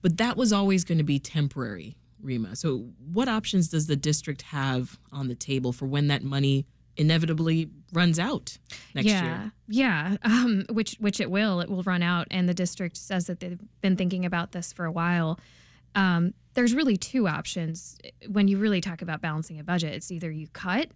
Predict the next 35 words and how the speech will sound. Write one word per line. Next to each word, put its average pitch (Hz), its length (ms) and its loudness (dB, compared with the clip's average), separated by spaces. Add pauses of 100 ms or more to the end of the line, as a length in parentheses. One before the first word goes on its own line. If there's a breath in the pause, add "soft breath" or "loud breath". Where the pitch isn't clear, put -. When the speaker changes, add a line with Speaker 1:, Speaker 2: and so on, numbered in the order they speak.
(140)
Speaker 2:
or 196 200 2
you, 170 680 0 (120)
um, 156 460 -6 (280)
find 170 240 0
more 151 160 -2
revenue. 165 580 -4
Speaker 1:
Yeah. 160 240 4 (220 loud breath)
Speaker 2:
So 247 140 2
the 220 120 4
district 262 580 0
is, 202 440 0 (180)
has 190 640 0
been 196 160 4
leaning 190 280 2
towards 180 280 -4
finding 170 340 -2
more 165 160 0
revenue. 165 680 -2
And 175 280 4 (160)
more 233 220 4
broadly 208 460 2
speaking, 190 460 -2
the 175 80 -2
district 180 440 -6
is 170 180 -8
facing 175 400 -4
a 160 40 -6
projected 165 800 -6 (100)
nearly 180 320 4
four 175 300 -6
hundred 170 300 -2
million 160 400 -4
dollar 156 400 -6
budget - 360 -14
deficit 160 580 -10